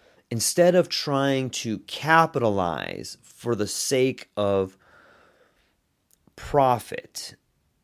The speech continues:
or for the sake of profit, instead of using the economic process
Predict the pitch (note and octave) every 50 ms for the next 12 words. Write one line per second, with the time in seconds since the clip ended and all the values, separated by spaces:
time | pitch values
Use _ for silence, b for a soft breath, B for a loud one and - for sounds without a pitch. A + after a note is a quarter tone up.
0 | _ _ _ _ _ - - A#2+ A#2 G#2+ - - - - D3+ E3 F3 F#3+ - A2+
1 | - - G#2+ F#2 F2+ F2+ - - - _ - - E2 C2 - - - - - _
2 | _ _ _ _ _ _ _ - A#2 A#2 - G3 G3 G#3+ E3+ C#3 B2+ C3+ D3+ E3
3 | E3+ E3 D#3 B2+ C#3 C#3 C#3 B2+ B2+ B2 - - _ _ _ _ _ - B2 A#2+
4 | A2 - - - C#3 C#3+ - C3+ B2+ A#2+ B2 A#2+ B2 B2 A#2+ A2+ F#2 - _ -
5 | - - B2+ A#2 A2+ A2+ A2 A2 - - - G2+ C#2+ D2+ -